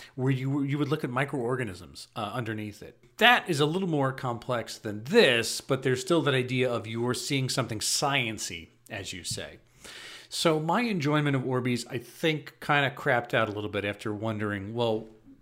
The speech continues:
after you make it, much like the slime, what do you do? And, you know, I, I, let's go back to A S M R for a second, because it does have, the tactile thing comes into it. It's got a visual thing. It's,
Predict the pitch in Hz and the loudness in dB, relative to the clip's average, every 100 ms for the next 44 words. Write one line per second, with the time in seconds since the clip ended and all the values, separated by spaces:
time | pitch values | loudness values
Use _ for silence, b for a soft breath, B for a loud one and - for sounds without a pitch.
0 | - - 143 147 147 143 135 127 131 135 | -20 -4 4 4 4 2 4 4 2 -2
1 | - 123 - 120 - - 151 147 147 139 | -2 -4 0 -2 -2 -4 0 2 4 4
2 | 135 123 120 - 127 120 110 95 95 98 | 2 -2 -6 -6 -2 0 0 -2 -4 -4
3 | 95 - _ _ _ - 107 104 101 98 | -4 -8 _ _ _ -6 -4 -2 -4 -6
4 | 98 - b b b b b - 180 127 | -10 -16 b b b b b 6 6 6
5 | - - 208 208 - 175 139 - - B | 0 6 6 6 2 2 0 -12 -12 B
6 | B B _ b 175 175 185 180 151 139 | B B _ b 2 6 8 6 4 2
7 | 127 143 139 135 135 90 - 76 - - | 2 2 0 0 -2 -10 -8 -10 -12 -12
8 | 120 127 113 - 139 151 156 123 117 107 | -6 -4 -4 0 2 4 4 2 2 0
9 | - 131 135 156 147 160 147 139 127 127 | 0 0 0 -2 0 -2 -2 -2 -2 -2
10 | - 127 123 104 101 95 123 131 131 123 | 0 0 0 -4 -6 -4 -2 0 -2 -2
11 | 127 120 117 104 | -2 -2 -4 -6